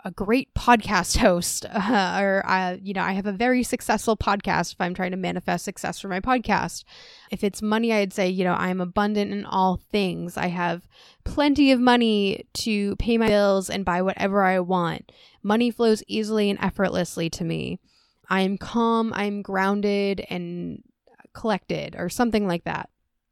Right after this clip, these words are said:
And part of the reason why I really like this Affirm It app is 'cause it has so many different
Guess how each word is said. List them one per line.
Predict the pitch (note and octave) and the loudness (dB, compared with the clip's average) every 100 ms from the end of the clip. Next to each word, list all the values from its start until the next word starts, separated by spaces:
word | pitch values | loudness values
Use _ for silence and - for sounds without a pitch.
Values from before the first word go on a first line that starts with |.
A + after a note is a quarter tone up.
| _ - - | _ -20 -8
And | G#3+ G3 F#3 F3+ - | 0 2 2 -2 -2
part | - C#4+ | 4 6
of | |
the | C#4+ | 6
reason | B3+ A#3 A3 | 6 6 4
why | G3+ | 4
I | |
really | F#3+ G3 G3 | 4 4 4
like | F#3+ | 2
this | F#3 F3+ | 0 -4
Affirm | F3+ G#3+ G#3+ | -2 0 0
It | |
app | F3+ F3+ | 0 -2
is | F3 | -4
'cause | - G3 | -4 -6
it | F3+ | 0
has | G3 | 0
so | - G3 | 0 -2
many | F#3+ F#3 | -2 -4
different | E3+ F3+ - F#3+ F3+ F#3 | -4 -4 0 0 0 -4